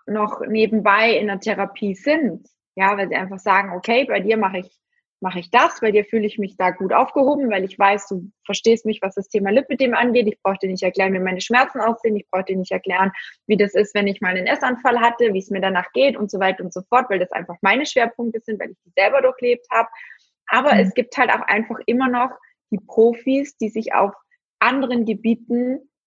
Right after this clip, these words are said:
Speaker 1: vielleicht noch mal intensiver mit einem beschäftigen können und die einfach begleitend auch ganz gut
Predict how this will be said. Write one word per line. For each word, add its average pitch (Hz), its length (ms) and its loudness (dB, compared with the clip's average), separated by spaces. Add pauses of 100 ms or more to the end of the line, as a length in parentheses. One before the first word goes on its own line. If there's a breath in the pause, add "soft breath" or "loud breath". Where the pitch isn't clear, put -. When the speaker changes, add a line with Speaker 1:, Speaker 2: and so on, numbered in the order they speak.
Speaker 1:
vielleicht 220 320 2
noch 226 120 -2
mal 240 100 0
intensiver 233 640 2
mit 196 180 0
einem 190 200 0
beschäftigen 196 580 -4
können 220 300 0
und 202 160 -4
die - 100 0
einfach 196 300 -4
begleitend - 640 0
auch 175 200 -2
ganz 180 300 -8
gut 185 220 -6